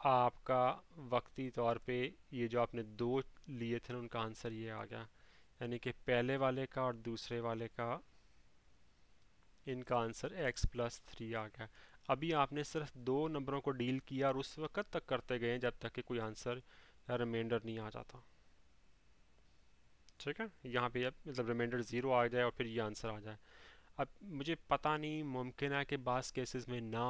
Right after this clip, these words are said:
आए, कोई ना कोई remainder इधर बच जाए, करते जाएं, आ, जब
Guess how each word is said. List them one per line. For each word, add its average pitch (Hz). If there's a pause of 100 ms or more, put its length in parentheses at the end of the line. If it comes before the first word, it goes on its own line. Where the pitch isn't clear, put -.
आए, 123
कोई 123
ना 123
कोई 123
remainder 113
इधर 113 (100)
बच 117
जाए, 123 (100)
करते 123
जाएं, 117 (640)
आ, 113
जब 113